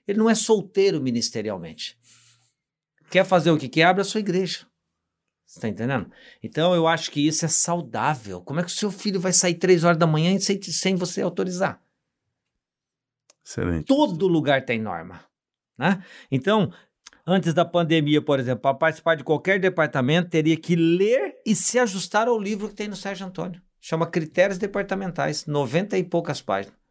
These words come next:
Speaker 1: A maioria é estudo bíblico, pra você se ajustar, e umas páginas lá são de
Speaker 2: Esse aí eu
Speaker 1: normas.
Speaker 2: ainda não tinha conhecido, pastor.
Speaker 1: É, chama Critérios
Speaker 2: Cri-
Speaker 1: Departamentais.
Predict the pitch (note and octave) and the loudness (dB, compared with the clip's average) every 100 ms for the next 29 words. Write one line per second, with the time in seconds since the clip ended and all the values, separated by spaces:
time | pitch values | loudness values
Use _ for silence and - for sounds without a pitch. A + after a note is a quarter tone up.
0 | _ _ _ _ _ _ _ - B2+ D3+ | _ _ _ _ _ _ _ -4 2 4
1 | D#3+ D3 C#3+ C3+ - C3+ B2+ A#2+ F3 A#3+ | 6 6 6 4 -2 -4 -2 2 2 2
2 | D4+ - _ - A#2 A2 - A#2 B2+ B2+ | -4 -8 _ -8 -6 -6 -6 -2 -2 -2
3 | D3+ - A#3+ - _ _ - F#3+ G3+ G3 | -4 -4 -4 -6 _ _ -8 -2 0 0
4 | G3 F3+ - F3 D#3+ D#3+ E3 F#3 F3 F#3 | 0 -2 2 2 2 0 0 0 0 2
5 | F3 D#3 D3+ C3 B2+ C3 - C3+ C3 C#3 | 4 4 4 2 2 0 -2 -4 -2 -2
6 | C3+ A#2 G#2 - - B2 A#2+ E2 - _ | 0 0 -2 -6 -10 -6 -6 -8 -10 _
7 | - B2+ A#2+ C3 B2+ C3+ C#3+ D#3 E3+ D#3+ | -12 -10 -8 -8 2 4 4 2 0 0
8 | E3+ F#3 F#3 A#2+ | 0 0 0 -2